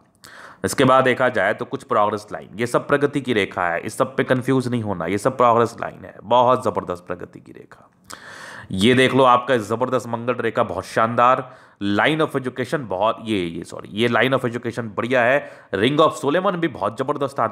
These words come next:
पर बना हुआ है। तो इनर इंट्यूशंस बड़े अच्छे होते हैं इन लोगों के, सिक्स सेंस बड़ा अच्छा होता है, कमाल का होता है। अगर मैं और पॉजिटिविटी की बात कर लूँ तो सारे प्लैनेट्स अच्छे कंडीशंस में राजयोग कार्य करते लिए कंफर्टेबल लाइफ रहती है।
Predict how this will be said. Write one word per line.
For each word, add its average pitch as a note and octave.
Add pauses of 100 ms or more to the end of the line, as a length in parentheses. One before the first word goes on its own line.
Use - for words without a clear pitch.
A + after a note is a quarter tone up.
पर G2+
बना F2
हुआ -
है। - (420)
तो G#2+
इनर C3+
इंट्यूशंस C#3+
बड़े C3+
अच्छे C3
होते B2
हैं D3
इन D3
लोगों F#2
के, - (160)
सिक्स -
सेंस C#3
बड़ा A#2
अच्छा A2
होता G#2
है, B2+
कमाल G#2
का F#2
होता -
है। - (560)
अगर B2
मैं C3
और C#3
पॉजिटिविटी C3+
की C3+
बात B2+
कर A#2+
लूँ A2+ (560)
तो A#2 (200)
सारे D#3
प्लैनेट्स C#3+
अच्छे D3
कंडीशंस C3+
में C#3
राजयोग A2
कार्य A#2+
करते A#2
लिए D3
कंफर्टेबल G#2
लाइफ E2
रहती -
है। -